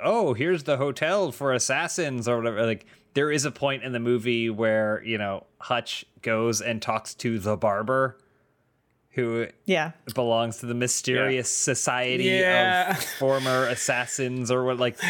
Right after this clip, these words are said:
Speaker 1: so they're
Speaker 2: Not
Speaker 1: already
Speaker 2: unlike
Speaker 1: establishing the
Speaker 2: Elysium's spider.
Speaker 1: Yeah.
Speaker 2: <laughs> I'm just kidding. I just
Speaker 1: Wasn't
Speaker 2: wanted
Speaker 1: that,
Speaker 2: to reference
Speaker 1: uh,
Speaker 2: the
Speaker 1: Elysium's,
Speaker 2: spider.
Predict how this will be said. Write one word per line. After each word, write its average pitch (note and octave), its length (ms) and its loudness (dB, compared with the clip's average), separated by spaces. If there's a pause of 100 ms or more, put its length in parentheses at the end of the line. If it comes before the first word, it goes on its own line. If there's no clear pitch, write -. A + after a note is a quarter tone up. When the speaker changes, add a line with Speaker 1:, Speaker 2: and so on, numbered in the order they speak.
(240)
Speaker 1:
so D#3+ 80 2
they're D#3 140 4
Speaker 2:
Not A3 200 4
Speaker 1:
already G#3+ 140 2
Speaker 2:
unlike G3+ 140 4
Speaker 1:
establishing C3 840 -2
the A#2 80 0
Speaker 2:
Elysium's G3+ 760 2
spider. D3 1000 0 (360)
Speaker 1:
Yeah. A#2+ 440 0
Speaker 2:
<laughs> - 960 -4
I'm B3 140 2
just - 180 -6
kidding. E3+ 260 -2
I - 640 -4
just - 60 -2
Speaker 1:
Wasn't E3 220 0
Speaker 2:
wanted F3+ 160 4
Speaker 1:
that, - 100 -2
Speaker 2:
to F#3 120 0
reference F3 520 -2 (280)
Speaker 1:
uh, A#2 40 -2
Speaker 2:
the A2+ 140 -2
Speaker 1:
Elysium's, E3+ 200 4 (300)
Speaker 2:
spider. F#3 200 0